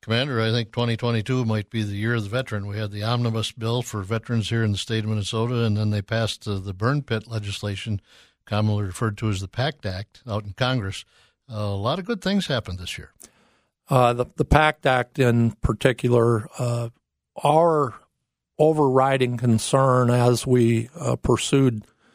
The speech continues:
Speaker 2: passage of, of that particular piece of legislation, uh, was that toxic exposure, and, and I'm sure most people have heard about the burn pits that were, uh, ever present, uh,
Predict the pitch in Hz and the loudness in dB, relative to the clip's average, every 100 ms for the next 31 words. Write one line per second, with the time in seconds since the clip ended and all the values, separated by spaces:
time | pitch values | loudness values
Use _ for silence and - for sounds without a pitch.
0 | _ _ - 131 131 - 117 117 110 113 | _ _ 4 4 2 -2 -2 0 0 0
1 | 120 107 127 127 - - - 120 - 120 | 0 2 2 2 -2 -6 -2 -2 2 0
2 | - 135 123 107 127 120 101 131 139 135 | 2 0 0 0 2 2 0 2 2 2
3 | - 113 - _ _ _ _ _ - 117 | 0 -2 -2 _ _ _ _ _ -2 2
4 | 117 120 117 - 127 123 - _ - - | 4 4 2 2 2 2 -2 _ -2 4
5 | 147 151 - 135 123 107 - - 139 131 | 4 4 -4 -6 -6 -6 -4 2 4 4
6 | 120 113 113 _ 135 123 123 120 120 123 | 0 -4 -6 _ 0 2 2 2 4 4
7 | 117 - 151 135 123 - - 156 131 123 | 2 2 2 4 2 -4 -8 2 2 2
8 | - 135 - 127 113 127 131 120 120 120 | 2 0 4 2 4 4 4 4 2 2
9 | - 113 127 127 120 - 117 - - - | 0 2 4 4 2 2 2 0 -4 0
10 | 123 135 113 113 - _ _ _ _ _ | 2 4 4 4 0 _ _ _ _ _
11 | - 123 117 131 156 _ _ 156 135 123 | -2 0 2 0 -6 _ _ 2 4 4
12 | 113 - 131 127 120 110 - 143 117 113 | 2 4 4 4 0 -4 -2 2 2 0